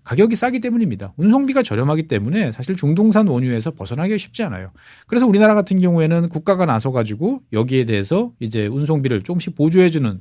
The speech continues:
이제 이런 형태로 해가지고 그나마 한 칠십 퍼센트 수준으로 지금 중동산 의존도를 좀 낮춰놓은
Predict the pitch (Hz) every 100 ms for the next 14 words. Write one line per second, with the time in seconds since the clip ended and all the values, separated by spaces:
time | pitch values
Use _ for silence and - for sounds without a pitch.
0 | - 127 147 208 202 202 190 185 190 160
1 | 143 156 143 175 175 131 143 202 220 -
2 | 185 175 147 - 185 151 95 - - _
3 | - 139 135 147 156 143 143 131 156 160
4 | 143 143 160 101 - 135 113